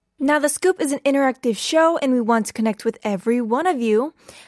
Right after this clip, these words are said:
I'm waiting by the phone to hear from you. You can call us at zero two seven seven eight one oh one three.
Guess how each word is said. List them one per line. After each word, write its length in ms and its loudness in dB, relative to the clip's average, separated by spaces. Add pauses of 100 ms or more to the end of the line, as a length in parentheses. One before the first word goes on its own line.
(120)
I'm 180 2
waiting 240 4
by 120 4
the 100 -2
phone 300 0
to 100 -4
hear 320 -2
from 300 -2
you. 520 0 (480)
You 140 2
can 160 -4
call 220 2
us 180 -2
at 200 2
zero 380 0
two 440 -4
seven 360 -2
seven 300 -2
eight 240 -2
one 260 -2
oh 80 0
one 280 -4
three. 560 -4